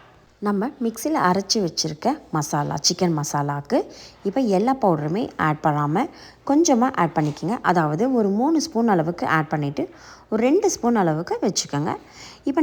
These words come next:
நல்லாவே நம்ம வதக்கிடலாம். நல்லா உங்களுக்கு ஆயில் மேலே வர வர அளவுக்கு நீங்க வதக்கணும்.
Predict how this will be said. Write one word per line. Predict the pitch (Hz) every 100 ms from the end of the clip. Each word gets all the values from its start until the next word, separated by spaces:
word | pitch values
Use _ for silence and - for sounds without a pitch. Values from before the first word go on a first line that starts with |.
| 240
நல்லாவே | 214 277 277 226 254
நம்ம | 190 196 294 - 160
வதக்கிடலாம். | 156 156 151 143 165 285 - - - - - 202
நல்லா | 196 247 277
உங்களுக்கு | 220 175 190 - 175
ஆயில் | 180 190 165
மேலே | 160 180 175
வர | 156 151 - - 170
வர | 170 180
அளவுக்கு | 156 143 147 147 330 294
நீங்க | 175 143
வதக்கணும். | 139 139 143 151 262